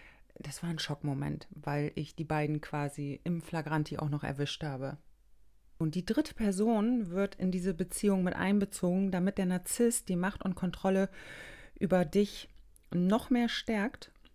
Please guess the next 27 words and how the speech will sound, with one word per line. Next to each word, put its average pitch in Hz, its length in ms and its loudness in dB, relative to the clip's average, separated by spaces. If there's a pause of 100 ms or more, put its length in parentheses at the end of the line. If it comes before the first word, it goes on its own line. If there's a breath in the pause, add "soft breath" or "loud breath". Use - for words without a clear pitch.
(480)
oder 185 220 4
um 180 180 6
seine 180 220 4
eigenen 190 280 6
Unsicherheiten 170 640 2
auch 156 140 -2
zu - 140 -2
kompensieren. 156 680 0 (400 loud breath)
Bedeutet, 185 640 6
in 202 120 2
der 202 140 2
Regel 240 480 4
wird 214 220 2
dann 196 160 4
die 190 120 -2
dritte 226 300 -2
Person 208 540 2
als - 240 -2
Verbündete 220 720 2
oder 254 260 4
Komplizin, 190 880 0 (220)
äh, - 320 -4 (480)
ja, 160 240 -2 (540)
verwendet, 180 600 4 (600 loud breath)
um 196 140 4
die 190 100 4
Beziehungsdynamik 208 1160 2